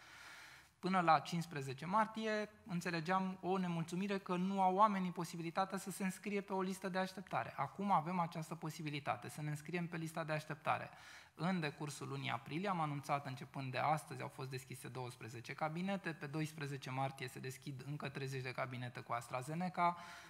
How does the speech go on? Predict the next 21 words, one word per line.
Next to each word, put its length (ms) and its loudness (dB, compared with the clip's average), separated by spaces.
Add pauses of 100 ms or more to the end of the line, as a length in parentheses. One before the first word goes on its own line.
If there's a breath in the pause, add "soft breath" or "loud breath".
pe 100 0
treisprezece, 840 4 (140)
pardon, 320 4
aprilie, 500 -2 (340 loud breath)
doisprezece 540 -2
aprilie, 360 0
pe 120 -2
treisprezece 800 0
aprilie 400 0
o 60 0
sută 180 -6
patruzeci 400 2
și 100 -10
patru 260 0
de 100 2
cabinete 500 -2
cu 140 -10
Pfizer, 480 2
pe 160 -6
douăzeci 460 0
aprilie 720 0